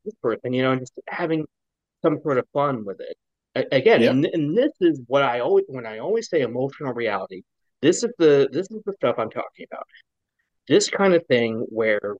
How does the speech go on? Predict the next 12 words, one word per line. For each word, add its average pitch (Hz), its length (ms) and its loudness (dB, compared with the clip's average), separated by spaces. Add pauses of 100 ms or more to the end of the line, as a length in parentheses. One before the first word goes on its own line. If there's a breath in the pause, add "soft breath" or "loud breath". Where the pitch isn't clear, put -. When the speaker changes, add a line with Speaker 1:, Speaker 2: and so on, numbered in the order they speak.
Speaker 1:
we 131 100 -4
get 139 280 0
to 127 100 -2 (1500)
see 160 380 -4
these 175 240 -2
characters 120 760 -2
that 98 280 0 (120)
we 110 160 -8
know 113 240 2
and 143 140 0
love 92 300 -2 (680)
in 123 200 2